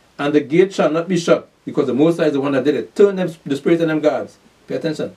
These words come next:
"I will go before thee and make the crooked places straight." Who was going before Cyrus? The Most High said, "I was leading him." Pay attention, because why? I give him, I give,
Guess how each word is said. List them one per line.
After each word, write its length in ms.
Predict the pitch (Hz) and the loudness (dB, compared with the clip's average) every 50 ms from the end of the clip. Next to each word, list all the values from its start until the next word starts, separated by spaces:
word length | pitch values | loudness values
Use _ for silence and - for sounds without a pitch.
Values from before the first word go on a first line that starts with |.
| _ _ _ _ _ _ _ _ _ _ _ _ _ _ _ _ _ - | _ _ _ _ _ _ _ _ _ _ _ _ _ _ _ _ _ -2
"I 180 | 160 202 247 | 0 2 2
will 140 | 240 240 220 | 2 0 0
go 220 | 170 151 180 196 185 | 0 4 4 4 4
before 380 | 185 180 170 - 185 180 180 | 2 -2 -4 -2 0 0 0
thee 240 | 165 175 208 233 226 - _ _ - | 0 -2 -6 -8 -8 -12 _ _ -10
and 240 | - 127 120 117 131 | -6 -4 -4 -2 0
make 220 | 160 190 202 202 | 0 0 0 0
the 100 | 190 175 | -2 -4
crooked 400 | 165 - - 254 240 247 247 240 | -4 -2 -2 -2 0 0 0 0
places 320 | - 214 180 170 185 160 - | 0 0 0 0 0 -4 -4
straight." 300 | - - - - - - | -2 0 -2 -2 -2 -2
Who 80 | - 247 | -2 0
was 180 | 277 269 214 165 | 2 2 2 4
going 220 | 165 196 208 208 | 4 4 4 4
before 240 | 196 185 180 196 190 | 0 0 0 0 0
Cyrus? 440 | 175 175 156 139 135 139 156 160 - _ _ _ - | 2 2 2 2 2 -2 -4 -6 -8 _ _ _ -2
The 120 | 156 160 | 0 0
Most 360 | 147 120 123 190 240 262 240 - | 2 2 2 2 2 2 2 0
High 160 | 202 175 - | 0 0 -2
said, 180 | - 190 - - | -2 -6 -6 -2
"I 120 | 151 175 220 | 0 2 4
was 160 | 220 - 139 | 4 2 2
leading 280 | 147 208 247 226 196 | 0 -4 -2 0 0
him." 180 | 165 - - - _ _ _ _ _ _ - | -2 -2 -4 -6 _ _ _ _ _ _ -4
Pay 120 | 165 185 | -2 -2
attention, 440 | 220 214 226 214 202 - - - 113 | 0 0 0 -2 -2 -2 -6 -6 -6
because 240 | 120 - - 165 139 | -6 -2 0 0 0
why? 120 | 139 127 | 0 -2
I 140 | - 98 98 101 95 | -4 -6 -8 -12 -10
give 200 | 127 131 127 151 | -8 -4 -2 -2
him, 120 | 147 143 - - - 120 - _ _ - | -4 -4 -6 -10 -12 -12 -12 _ _ -6
I 100 | - 151 | -4 -2
give, 280 | 135 147 165 170 - | 0 0 0 0 -2